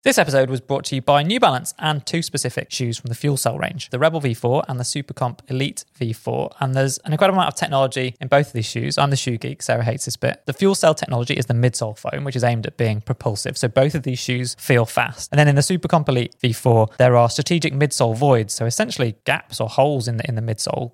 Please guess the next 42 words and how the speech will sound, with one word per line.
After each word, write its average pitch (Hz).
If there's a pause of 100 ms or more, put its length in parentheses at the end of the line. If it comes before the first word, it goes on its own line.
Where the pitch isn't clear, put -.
which 135
in 135
combination 147
with 120
the 120
carbon 120
fiber 110
plate -
design -
are 127
aimed 127
at -
increasing 120
the 117
amount 113
of 117
stored 131
energy 127
that -
you 123
get. -
All 156
super 139
shoes 110
are 107
aimed 107
at -
giving 113
you 110
as 107
much 123
energy 110
back 107
as 98
possible, -
with 135
these 139
being 123
New 117
Balance's 117
best -
yet. -